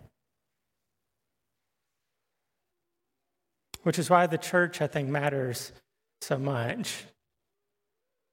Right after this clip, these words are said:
The church is the place where the chasm between us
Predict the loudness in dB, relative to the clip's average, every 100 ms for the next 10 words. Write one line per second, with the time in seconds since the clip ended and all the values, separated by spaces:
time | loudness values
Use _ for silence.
0 | _ _ _ _ _ _ _ -2 0 4
1 | 2 2 -4 -4 2 6 6 4 0 -2
2 | -2 0 4 4 2 -4 -6 -4 -4 -2
3 | -4 -6 -12